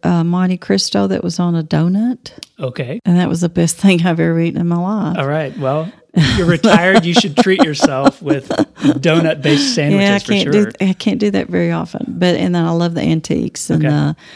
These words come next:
Speaker 1: junk stores. I love junk stores.
Speaker 2: What's your favorite local restaurant?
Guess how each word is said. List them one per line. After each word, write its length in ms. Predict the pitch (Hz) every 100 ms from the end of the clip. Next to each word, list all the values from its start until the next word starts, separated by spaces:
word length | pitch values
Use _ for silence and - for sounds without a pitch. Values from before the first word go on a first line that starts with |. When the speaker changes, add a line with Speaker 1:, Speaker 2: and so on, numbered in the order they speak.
| - _
Speaker 1:
junk 320 | 175 165 147 -
stores. 400 | - 143 135 143
I 60 |
love 260 | 143 147 135
junk 280 | - - -
stores. 560 | - - - 170 - _ _ _ _ _ _ _ _ _ _
Speaker 2:
What's 260 | - 214 -
your 380 | 208 185 170 156
favorite 640 | - - _ 160 147 143
local 280 | 143 120 127
restaurant? 580 | 113 117 - - -